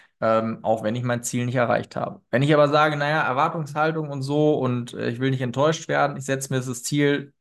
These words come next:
elf Komma neun und ich komme dann auf Handicap elf Komma null, dann habe ich zwar mein Ziel erreicht, bin aber nicht so weit gekommen,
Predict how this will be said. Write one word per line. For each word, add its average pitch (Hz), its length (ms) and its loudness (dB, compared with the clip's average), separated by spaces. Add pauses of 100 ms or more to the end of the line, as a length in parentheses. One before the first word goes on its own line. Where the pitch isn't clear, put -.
elf 139 260 2
Komma 123 240 2
neun 165 400 6
und 135 140 -2
ich 131 100 -8
komme 135 180 -4
dann 131 120 0
auf 127 320 -8
Handicap 131 500 -6
elf 123 200 2
Komma 120 180 -2
null, 165 440 4 (260)
dann 120 100 4
habe 135 140 4
ich 143 40 -6
zwar 143 140 -2
mein 131 140 -2
Ziel 131 220 -2
erreicht, 151 420 0
bin 131 120 -8
aber 127 140 -2
nicht 131 140 -4
so 131 160 -6
weit 120 240 0
gekommen, 135 500 -4